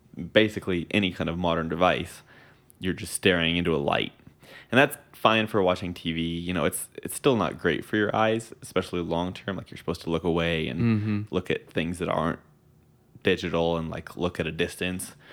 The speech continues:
Speaker 1: Um, but, you know, that's how we get those beautiful colors and all those, like, bright lights, and it looks so nice.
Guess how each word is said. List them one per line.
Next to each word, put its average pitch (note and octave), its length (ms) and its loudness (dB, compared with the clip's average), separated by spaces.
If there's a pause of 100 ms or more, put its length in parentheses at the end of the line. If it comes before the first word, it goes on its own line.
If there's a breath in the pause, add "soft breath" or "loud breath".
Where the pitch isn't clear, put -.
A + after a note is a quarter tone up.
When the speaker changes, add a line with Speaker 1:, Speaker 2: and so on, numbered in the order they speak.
(280 loud breath)
Speaker 1:
Um, F#2 420 2 (100)
but, - 440 2 (800)
you F#2 120 0
know, E2+ 100 0
that's F2 200 2
how F2 80 2
we E2 100 0
get E2 100 -2
those E2 160 -6
beautiful F2 340 -4
colors A#2 480 2
and D#2+ 80 -8
all E2 140 -8
those, E2 260 -8
like, F2+ 160 -8 (320)
bright - 280 -4
lights, C3 340 0
and - 100 -14
it - 60 -10
looks - 160 -10
so G2 160 2
nice. A#2+ 320 2